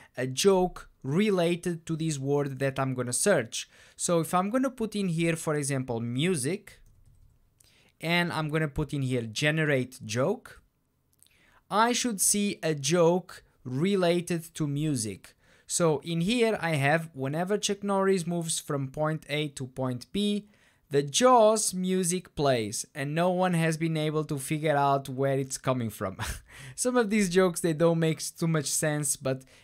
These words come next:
it doesn't matter. What we really want in here is to learn how to, um, how to fetch data from A P Is using React. Okay, let's start with our project. Okay,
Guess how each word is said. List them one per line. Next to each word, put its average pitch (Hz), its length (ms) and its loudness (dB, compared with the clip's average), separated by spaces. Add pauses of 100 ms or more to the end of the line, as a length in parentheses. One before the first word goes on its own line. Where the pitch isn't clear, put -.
it 208 100 -2
doesn't 220 280 6
matter. 160 320 2
What 202 340 2
we 202 80 -2
really 190 320 0
want 170 480 -2
in 160 80 -4
here 151 260 -2
is 143 220 -2
to 143 140 -6
learn 143 400 0
how 135 440 -2
to, 131 300 -2 (420)
um, 135 760 2 (200)
how 139 340 0
to 135 120 -10
fetch 139 400 -4
data 135 240 -2
from 135 240 -2
A 139 140 0
P 139 180 -2
Is 135 320 0
using 131 340 -2
React. 131 600 0 (500)
Okay, 196 420 4 (420)
let's 294 260 6
start 269 400 8
with 233 340 0
our 202 280 4
project. 156 640 0 (200)
Okay, 165 440 0